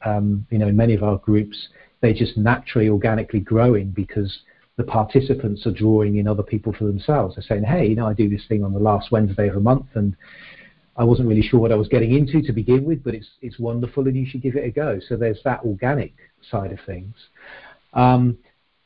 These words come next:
the, the other side is that, uh, you know, we're delighted now that, um, that all of the other HeartMath, uh, organisations globally are, are, are interested in what we've created. So we have you guys in, in the U S on board, we have HeartMath Benelux, we have HeartMath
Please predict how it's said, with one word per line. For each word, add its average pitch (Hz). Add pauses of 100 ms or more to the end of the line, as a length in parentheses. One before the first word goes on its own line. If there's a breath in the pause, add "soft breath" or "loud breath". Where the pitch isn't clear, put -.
(100)
the, 131
the 127
other 143
side 117
is 104
that, -
uh, 113 (200)
you -
know, 113
we're 113
delighted 120
now 113
that, 110 (140)
um, 110 (300)
that 113
all 117
of 101
the 120
other 117
HeartMath, 110 (340)
uh, 104
organisations 107 (260)
globally 104
are, 104 (100)
are, 110
are 110
interested 110
in 104
what 104
we've 95
created. 113 (100)
So 104 (400 loud breath)
we 104
have 104
you 117
guys 110
in, 107
in 117
the 107
U 110
S 110
on 104
board, 113
we 104
have 107
HeartMath 110
Benelux, 110 (160)
we 110
have 104
HeartMath 107